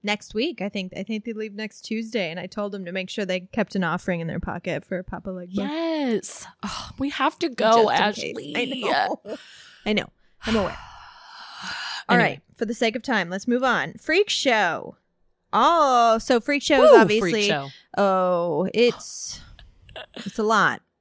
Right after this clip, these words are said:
Speaker 1: But it's a good season.
Speaker 2: It
Speaker 1: I
Speaker 2: is
Speaker 1: like
Speaker 2: a good
Speaker 1: Freak
Speaker 2: season.
Speaker 1: Show.
Speaker 2: We were introduced to Twisty the Clown for the first time, which even if you've
Speaker 1: Mm-hmm.
Speaker 2: never watched the show, you've
Speaker 1: You
Speaker 2: seen
Speaker 1: kind of
Speaker 2: the
Speaker 1: know
Speaker 2: costume.
Speaker 1: Twisty
Speaker 2: It's
Speaker 1: the Clown.
Speaker 2: everywhere.
Speaker 1: Oh,
Speaker 2: He's
Speaker 1: boy.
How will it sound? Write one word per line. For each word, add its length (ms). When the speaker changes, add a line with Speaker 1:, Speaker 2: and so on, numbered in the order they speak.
Speaker 1:
But 100
it's 100
a 40
good 140
season. 420
Speaker 2:
It 100
Speaker 1:
I 40
Speaker 2:
is 60
Speaker 1:
like 100
Speaker 2:
a 40
good 80
Speaker 1:
Freak 120
Speaker 2:
season. 360
Speaker 1:
Show. 40
Speaker 2:
We 160
were 80
introduced 520
to 80
Twisty 380
the 80
Clown 300
for 100
the 80
first 280
time, 180
which 200
even 200
if 100
you've 120
Speaker 1:
Mm-hmm. 60
Speaker 2:
never 220
watched 280
the 80
show, 480
you've 240
Speaker 1:
You 160
Speaker 2:
seen 140
Speaker 1:
kind 180
of 40
Speaker 2:
the 60
Speaker 1:
know 80
Speaker 2:
costume. 440
Speaker 1:
Twisty 320
Speaker 2:
It's 40
Speaker 1:
the 80
Clown. 160
Speaker 2:
everywhere. 560
Speaker 1:
Oh, 220
Speaker 2:
He's 140
Speaker 1:
boy. 380